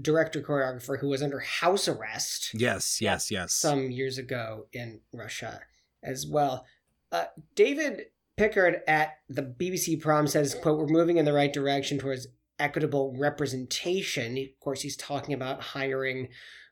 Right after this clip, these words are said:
Speaker 1: more, uh, female conductors, at least in this example, but it's a slow process.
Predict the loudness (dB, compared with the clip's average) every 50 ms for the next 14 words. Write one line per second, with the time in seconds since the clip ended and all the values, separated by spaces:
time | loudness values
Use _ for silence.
0 | -10 -6 -2 4 6 6 8 8 6 4 4 2 0 -2 -4 -8 _ _ -6 -4
1 | -2 -2 -2 -4 -6 _ _ -18 -8 -4 0 2 2 2 2 0 -2 -6 -12 -14
2 | -8 -6 -6 -4 -4 -6 -8 -6 -4 2 4 4 4 4 2 -2 -2 -4 -4 -4
3 | -8 -6 -6 -6 -4 -4 -4 -4 -2 -4 -4 -4 -2 -2 -2 -2 0 0 -2 -2
4 | -4 -4 -4 -4 -2 0 0 0 0 2 2 2 2 2 0 -2 -4 -8 -10 -10
5 | -10 -10 -10